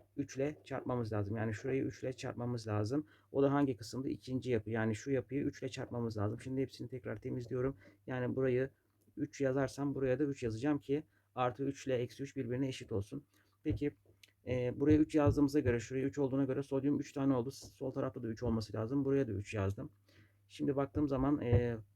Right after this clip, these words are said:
fosfor atomlarını kontrol edelim. Sol tarafta değil, önce sağ tarafa bakalım. Burada bir tane, şurada bir tane var. Üç tane de burada var. Sol tarafta dört tane fosfor var. Sağ tarafta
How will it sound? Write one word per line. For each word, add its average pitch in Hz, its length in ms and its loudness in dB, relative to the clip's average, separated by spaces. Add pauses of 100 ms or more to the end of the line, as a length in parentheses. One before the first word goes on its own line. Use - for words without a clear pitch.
(240)
fosfor 131 300 -4
atomlarını 127 440 -2
kontrol 123 320 -2
edelim. 113 260 0
Sol 131 180 -6
tarafta 139 500 -2 (580)
değil, 135 120 -4
önce 131 140 -2
sağ 131 200 -4
tarafa 123 280 -4
bakalım. 123 320 -4
Burada 127 260 -2
bir 139 100 -4
tane, 131 380 0 (480)
şurada 127 260 -6
bir 127 80 -8
tane 117 300 -2
var. 131 260 -2 (400)
Üç - 140 -20
tane 131 240 0
de 131 140 4
burada 117 220 -2
var. 135 160 0
Sol 135 200 -6
tarafta 123 380 -4
dört 143 180 0
tane 135 200 0
fosfor 135 440 -2
var. 123 160 2
Sağ 139 260 -4
tarafta 143 460 -4